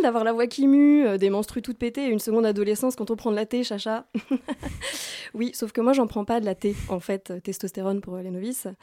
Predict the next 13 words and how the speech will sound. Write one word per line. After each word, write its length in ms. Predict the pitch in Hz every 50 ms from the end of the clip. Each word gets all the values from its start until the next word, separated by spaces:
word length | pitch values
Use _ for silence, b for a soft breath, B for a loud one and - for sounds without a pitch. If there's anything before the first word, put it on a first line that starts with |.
| B B B B B B B B B B B
Euh, 260 | 208 208 208 208 208 208 -
et 100 | 247 254
il 200 | 262 262 262 254
est 80 | 254
là, 260 | 262 262 262 269 277 b b b b
le 200 | - 208 208 214
problème. 540 | 208 - - 226 196 208 214 214 220 190 175 - _ -
Alors 180 | 190 185 190 196
bon, 200 | 196 226 233 233 B B B B B B B
ni 160 | 226 233 277
une 180 | 320 339 320 294
ni 140 | 277 269 240
deux, 160 | 208 220 220